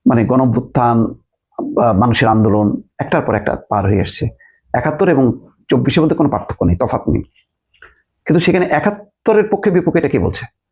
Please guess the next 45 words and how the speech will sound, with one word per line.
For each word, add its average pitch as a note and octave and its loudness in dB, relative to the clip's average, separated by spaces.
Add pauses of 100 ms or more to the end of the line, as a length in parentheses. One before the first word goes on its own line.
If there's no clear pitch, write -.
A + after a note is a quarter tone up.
(120)
একাত্তরকে F3+ 0
অস্বীকার D#3 0
কে D3 0
করছে? - -6 (140)
জামাত C#3+ 2
ইসলাম? B2 -2 (380)
না, C3+ 2
তারা C3+ 0
তো C#3 -2
অস্বীকার A#2+ -2 (320)
করছে D3+ 0
না, C3 4
তারা C3+ -2 (160)
চুপচাপ - 0
আছে, - -2 (540)
তারা C#3+ 0
তো, C#3+ 0 (220)
আহ, - 0 (140)
সরাসরি C#3 0
এখন A2 0
এই A#2 2
নিয়ে G#2+ 2
কথা A#2 0
বলছে C3 0
না। - -4 (880)
তাহলে F3 0
কাকে G3 -2
শত্রু - 0
বানাচ্ছেন? - -4
আসলে F3 0
কি F3 2
রাজনীতি B2+ 2
করতে A#2+ 0
গেলে G#2 0 (380)
কাউকে C#3 0
না C#3 2
কাউকে C3 0
সম্ভবত C#3 2
শত্রু A2 0
বানাতে G2 0
হয়, G2+ -4 (480)
সেরকমই D#3+ 2
মনে C#3+ 4
হয় B2+ 4
বিষয়টা, F#2+ 0